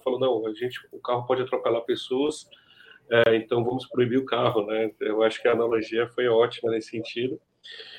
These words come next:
E aí eu acho que me remete até uma, uma questão mais profunda, né, do, do blockchain, né, quando o, o pseudônimo Sa-, Satoshi Nakamoto, né, é, escreve o paper, no final ele escreve, né, "Usem para o bem",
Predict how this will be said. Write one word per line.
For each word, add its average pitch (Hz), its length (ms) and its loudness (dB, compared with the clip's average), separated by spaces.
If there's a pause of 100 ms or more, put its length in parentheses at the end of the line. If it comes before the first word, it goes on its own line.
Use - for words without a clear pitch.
E 127 120 10
aí 139 160 12
eu 160 180 12
acho 156 180 8
que - 60 -2
me 165 80 8
remete 156 380 8
até 147 280 8
uma, 180 680 8
uma 143 260 -6
questão 135 400 -2
mais 147 180 0
profunda, 156 800 6
né, 139 220 10
do, - 300 -4 (100)
do - 180 -14
blockchain, 127 540 4
né, 127 240 0
quando 120 320 -2 (480)
o, 110 840 -2 (120)
o - 400 -20
pseudônimo 113 460 0
Sa-, 107 300 -2
Satoshi - 580 -4
Nakamoto, 120 560 -2
né, 117 160 -2 (480)
é, 110 260 4
escreve 120 400 4
o 117 60 -2
paper, 139 340 2
no 127 120 0
final 123 340 2
ele 127 120 4
escreve, 123 500 6
né, 110 240 0
"Usem 131 320 -4
para 127 180 4
o - 60 -4
bem", 117 260 -2